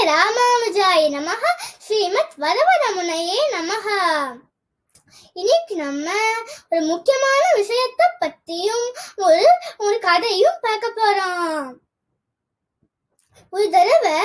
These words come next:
வாழை இலை, அதாவது பனானா லீஃப் சொல்லித்தான்,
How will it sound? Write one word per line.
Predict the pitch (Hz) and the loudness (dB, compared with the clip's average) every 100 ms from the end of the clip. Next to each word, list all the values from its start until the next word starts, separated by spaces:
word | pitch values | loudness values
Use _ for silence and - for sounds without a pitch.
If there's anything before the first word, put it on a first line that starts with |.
| 659 - - | 0 -4 -8
வாழை | 285 359 453 587 508 392 | -2 2 4 4 4 0
இலை, | 311 277 - | -2 -4 -8
அதாவது | - 311 403 403 359 320 659 679 - 294 | -8 -4 0 0 -2 -2 -2 -4 -18 -10
பனானா | 294 381 539 740 698 508 | -4 -2 -2 -2 -2 -2
லீஃப் | 339 403 554 | -2 0 0
சொல்லித்தான், | 427 381 415 403 302 269 339 | -2 -2 -2 -2 -8 -6 -6